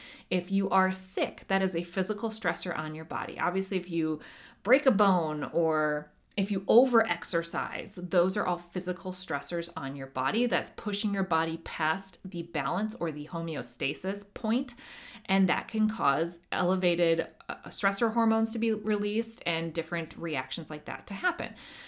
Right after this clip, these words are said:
So stressors, both physical and emotional, can impact your brain health. And even some studies are showing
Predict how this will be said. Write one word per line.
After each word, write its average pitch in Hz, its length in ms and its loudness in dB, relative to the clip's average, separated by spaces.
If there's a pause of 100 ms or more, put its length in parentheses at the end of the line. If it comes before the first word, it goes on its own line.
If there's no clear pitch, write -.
(180)
So 196 460 2 (300)
stressors, 226 800 0
both 196 300 0 (120)
physical 254 500 2
and 226 280 4
emotional, 170 640 -2
can 233 540 0 (440)
impact 196 460 2
your 185 80 0
brain 147 260 -4
health. 165 500 -2
And 165 280 -4
even 214 440 0
some 208 360 -4
studies 185 340 0
are 165 80 0
showing 156 560 -4